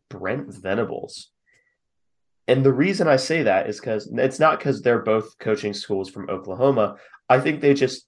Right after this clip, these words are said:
probably would have very similar outlooks on life. Uh, mostly because Brent Venables learned from Bill Snyder and then Dabo Swinney.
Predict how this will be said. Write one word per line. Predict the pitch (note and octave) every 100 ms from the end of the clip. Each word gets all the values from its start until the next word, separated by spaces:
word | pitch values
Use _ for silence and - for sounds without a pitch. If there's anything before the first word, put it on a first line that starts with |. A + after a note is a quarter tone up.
| _
probably | - E3 E3 C#3 D#3
would | C#3+
have | B2+ B2+ A2
very | A2+ A#2 A2+
similar | - G#2+ G#2 G2+ -
outlooks | G#2 G#2 G2 F#2+ - F2+
on | E2+ C#2+
life. | - - - _ _ _ _ _ _
Uh, | G#2+ G#2 G2+
mostly | A2 C#3+ C#3+ D3 C#3+
because | B2+ - A#2 A#2 G#2
Brent | A2+ A2+ A2
Venables | G#2+ G#2 G2+ G2 -
learned | G#2 G#2 G2+
from | G2+ F#2+
Bill | G2+ G#2+
Snyder | G#2 - G#2 G2 G2
and | G#2 G2+
then | G2+ F#2
Dabo | E2+ E2+ F2+
Swinney. | - A#2 A2+ F2+